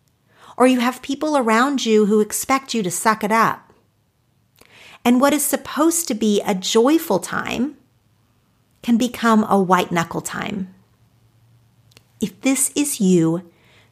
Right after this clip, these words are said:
know that it does not have to be this way.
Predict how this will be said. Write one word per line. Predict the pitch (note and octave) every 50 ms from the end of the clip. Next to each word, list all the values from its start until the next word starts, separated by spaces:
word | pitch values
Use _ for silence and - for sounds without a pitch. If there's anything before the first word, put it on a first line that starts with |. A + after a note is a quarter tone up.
| _ -
know | C#4+ F4 F4+ F4
that | E4 A#3+
it | G#3 - - -
does | E3+ D#3 D3+ -
not | F#3 E3+ D3+ D#3 D#3 -
have | - F3 D#3+ -
to | - -
be | D#3+ - D#3+ -
this | E3+ F#3+ F#3+ - -
way. | G#3+ G3+ G3 G3+ G#3+ A3+ A3 -